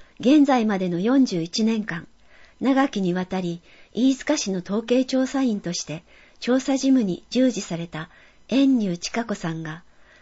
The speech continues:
令和六年秋の叙勲随宝炭鉱賞を受賞し、十二月二十三日に来庁、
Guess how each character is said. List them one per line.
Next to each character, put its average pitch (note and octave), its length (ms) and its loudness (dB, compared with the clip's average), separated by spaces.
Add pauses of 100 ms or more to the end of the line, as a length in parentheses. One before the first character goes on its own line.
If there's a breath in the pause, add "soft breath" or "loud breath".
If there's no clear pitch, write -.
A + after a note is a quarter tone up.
(340 soft breath)
令 A#3+ 220 2
和 A#3+ 120 0
六 A3+ 240 -2
年 F3 220 -2 (360 soft breath)
秋 C#4+ 260 0
の A#3 160 2
叙 F3 160 -6
勲 G3 260 -4 (340 soft breath)
随 C4 220 4
宝 C#4 240 4
炭 C#4+ 220 2
鉱 C#4 220 4
賞 F#3 260 -2
を E3 40 -6
受 E3 160 -10
賞 F#3+ 260 -4
し、 F#3+ 320 -6 (640 soft breath)
十 B3+ 200 2
二 C4+ 140 6
月 C#4 260 0
二 C#4+ 120 6
十 A#3 200 -2
三 A#3+ 280 0
日 G#3 260 -2
に D#3 120 -4
来 E3+ 240 -4
庁、 - 340 -12